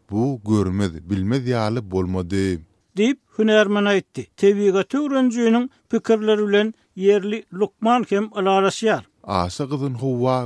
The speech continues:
Speaker 1: günüň ýiti söklesi özlerini bu hili howwadan goramaga ýeterlik derejede üns bermeýän adamlaryň saglygyna agyr ziýan ýetirýär.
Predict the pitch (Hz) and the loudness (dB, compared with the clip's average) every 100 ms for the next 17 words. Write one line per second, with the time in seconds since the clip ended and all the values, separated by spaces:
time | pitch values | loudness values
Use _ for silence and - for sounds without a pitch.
0 | 101 104 107 90 87 - 139 156 135 135 | -4 -4 -2 -4 -6 -8 -10 -10 -6 -4
1 | 117 123 117 113 _ _ 123 120 110 98 | -2 0 0 -2 _ _ -2 0 0 0
2 | 98 92 95 113 131 151 131 123 117 113 | -2 -2 -6 -8 -6 -6 -4 -6 -4 -2
3 | 95 120 120 113 123 117 110 110 101 107 | -2 -2 -6 -2 0 0 0 0 0 0
4 | 98 90 - 107 104 104 98 123 - 147 | -2 -6 -4 -4 -2 -2 -2 -4 -4 -2
5 | 135 113 117 113 110 - 120 135 139 135 | 0 -2 -2 -2 -4 -4 -2 -2 -2 -2
6 | 123 123 110 113 107 104 117 127 117 104 | -2 -2 -2 -2 -2 -2 -4 -4 -4 -2
7 | 95 101 107 107 - _ - 101 104 - | -2 -2 -2 -2 -8 _ -4 -2 -2 -4
8 | 117 127 117 95 90 - 98 101 95 95 | -2 -2 -2 -2 -6 -8 -4 0 2 0
9 | 85 | -4